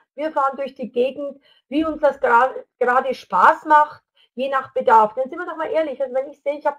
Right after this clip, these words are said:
zwei Autos vor der Tür stehen, ich brauche sie ab und zu, weil mein Mann natürlich auch berufstätig ist, ich auch mal unterwegs bin, brauchen wir zwei. Ich lebe hier in der Pampa,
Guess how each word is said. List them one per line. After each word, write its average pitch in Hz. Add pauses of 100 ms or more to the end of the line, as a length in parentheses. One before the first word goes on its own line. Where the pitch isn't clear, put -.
zwei 247
Autos 294
vor 285
der 285
Tür 285
stehen, 285 (220)
ich -
brauche 254
sie - (180)
ab 240
und 294
zu, 330 (960)
weil 277
mein 277
Mann 262
natürlich 269
auch 254
berufstätig 320
ist, 302
ich 226
auch 370
mal 311
unterwegs 277
bin, 269
brauchen 254
wir 220
zwei. 233
Ich 302
lebe 247
hier 294
in 247
der 233
Pampa, 320